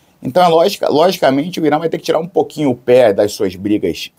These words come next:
é, externas pra cuidar da sua situação interna. Então, uma chance, tem chance? Tem chance pra caralho. Opa, <laughs> tem chance pra caralho.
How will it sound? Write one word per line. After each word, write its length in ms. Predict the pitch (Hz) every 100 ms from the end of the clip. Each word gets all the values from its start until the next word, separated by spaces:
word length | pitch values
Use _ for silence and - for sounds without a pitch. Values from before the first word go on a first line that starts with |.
| _ _ _ _ - _ _ - -
é, 240 | 80 - 90
externas 580 | - - 143 139 98
pra 300 | - 101 113
cuidar 460 | 139 - 139 107 117
da 100 | 120
sua 160 | 127 127
situação 340 | - 123 139
interna. 340 | - 113 98 - _ _ _ _ _ _ -
Então, 240 | 117 160
uma 180 | 190 151
chance, 500 | - 131 175 175 -
tem 200 | - 165
chance? 400 | - 156 180 -
Tem 160 | 76 67
chance 580 | - 67 76 90 -
pra 120 | - 95
caralho. 680 | 113 - 147 156 151 110 - _ _
Opa, 680 | - 113 123 - 190 107 - _ _
<laughs> 180 | _ -
tem 140 | 156 147
chance 320 | - 92 -
pra 160 | 87 85
caralho. 500 | 131 113 107 107